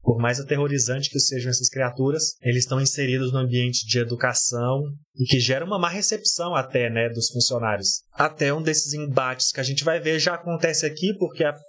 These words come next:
ainda que todos reajam muito mal à presença do de-, do Dementador no vagão que eles estão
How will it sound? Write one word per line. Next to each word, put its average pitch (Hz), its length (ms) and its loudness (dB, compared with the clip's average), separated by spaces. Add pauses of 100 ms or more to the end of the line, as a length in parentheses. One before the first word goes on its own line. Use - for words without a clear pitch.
ainda 165 380 0
que - 120 -4
todos 214 380 0
reajam 160 440 0
muito 180 280 0
mal 175 320 0
à 156 40 -6
presença 135 440 -2
do 123 140 2
de-, 117 280 2
do 117 140 0
Dementador 120 600 0 (400)
no 147 200 4
vagão 143 520 -2
que 135 100 -2
eles 120 200 2
estão 175 440 -2